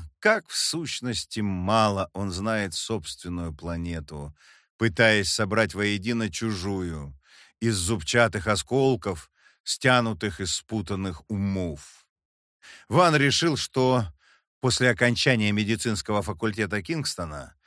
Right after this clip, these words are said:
который он нашёл более подходящим для себя, чем старый добрый Чус, он отправится в долгие странствия по Южной Америке,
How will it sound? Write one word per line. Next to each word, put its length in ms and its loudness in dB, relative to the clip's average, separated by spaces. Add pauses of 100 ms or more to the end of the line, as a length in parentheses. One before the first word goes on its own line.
(240)
который 340 0
он 180 2
нашёл 340 0
более 300 -2
подходящим 640 -8
для 120 -8
себя, 320 -6
чем 220 -10
старый 340 -6
добрый 320 -6
Чус, 380 -8 (680)
он 180 2
отправится 800 2
в 120 -10
долгие 380 0
странствия 640 -2
по 160 -2
Южной 380 -2
Америке, 760 -6